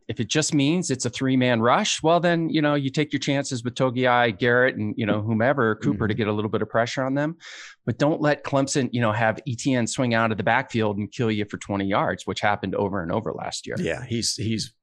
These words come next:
Speaker 2: he's lethal. I think that's where he's his most dangerous, actually. I don't know how
Speaker 1: Yeah.
Speaker 2: you do it. I'm not a smart enough football guy to know this, but I see Justin Hilliard as a guy that every time he steps on the field, even in limited action,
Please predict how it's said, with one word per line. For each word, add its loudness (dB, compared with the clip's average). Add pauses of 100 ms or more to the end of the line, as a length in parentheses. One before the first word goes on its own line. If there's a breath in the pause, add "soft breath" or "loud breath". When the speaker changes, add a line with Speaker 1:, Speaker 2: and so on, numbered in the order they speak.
Speaker 2:
he's -4
lethal. -2
I 2
think 0
that's 0
where 0
he's 0
his -4
most -4
dangerous, -2
actually. -8 (400 loud breath)
I 4
don't 2
know 2
how 0
Speaker 1:
Yeah. 4
Speaker 2:
you 4
do 4
it. 2
I'm 2
not 4
a 2
smart 4
enough 2
football 0 (140)
guy 2
to -4
know 0
this, 2 (360 loud breath)
but 0
I 0
see 2
Justin 0
Hilliard 2
as 0
a 0
guy 2
that -4
every 0
time 2
he 2
steps 0
on 0
the -2
field, -2
even 0
in 0
limited 0
action, -4